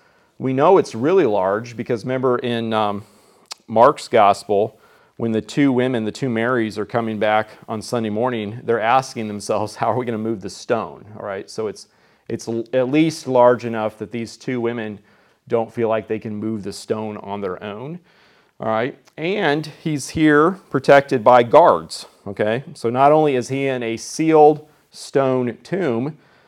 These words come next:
but he gets a large contingent of guards. So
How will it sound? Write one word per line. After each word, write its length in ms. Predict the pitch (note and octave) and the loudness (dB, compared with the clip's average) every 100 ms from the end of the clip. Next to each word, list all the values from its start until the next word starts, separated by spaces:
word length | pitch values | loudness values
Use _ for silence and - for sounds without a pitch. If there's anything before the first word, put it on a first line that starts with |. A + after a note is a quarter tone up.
| _ _ _ - | _ _ _ -10
but 100 | C3 | -4
he 40 | |
gets 200 | D3 C#3+ | -2 2
a 80 | C#3 | 2
large 680 | A2+ A#2 C3 C3+ C#3+ A#2 - | 4 6 8 10 8 2 -8
contingent 600 | C3 A#2 C3+ B2+ A#2 B2+ | -8 -4 -4 -2 -4 -6
of 160 | G#2+ G2 | -6 0
guards. 480 | A2 A#2 G2+ F2+ | 4 6 4 0
So 340 | - A2 G2+ | -6 -2 -2